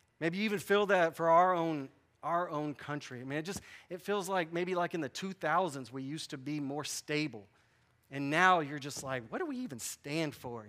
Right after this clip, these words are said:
You know, people are, "Are we gonna have a civil war? Is our country gonna make it?" Right? Our church family, right? Our church family, you feel transitions taking place. And whenever there's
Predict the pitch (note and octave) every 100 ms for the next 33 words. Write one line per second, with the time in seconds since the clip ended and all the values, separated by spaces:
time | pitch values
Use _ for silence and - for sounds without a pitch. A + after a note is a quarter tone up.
0 | B2 D3 C#3+ F#3 F3 D3+ - - - D3+
1 | E3 D#3 C3 - F3 E3 D#3+ A#2 B2+ D#3+
2 | D#3 D#3+ D3+ D#3 - E3+ - D#3+ D#3+ C#3+
3 | D3+ D3+ F3 E3 D#3+ F#3+ - - A#3 C4+
4 | - E4 - - D#4+ A4 F#4 C#3 A#2+ -
5 | _ _ _ - A3+ A#3 - C4 C4 -
6 | B3 B3+ A3 F3 F#3+ - G#3+ A3 G#3+ G#3+
7 | F#3 D3+ G3 G3+ F#3+ - F#3+ F3+ F3 -
8 | - - - G3 F3+ F#3+ F#3+ G3 G#3 B3
9 | C#4 B3+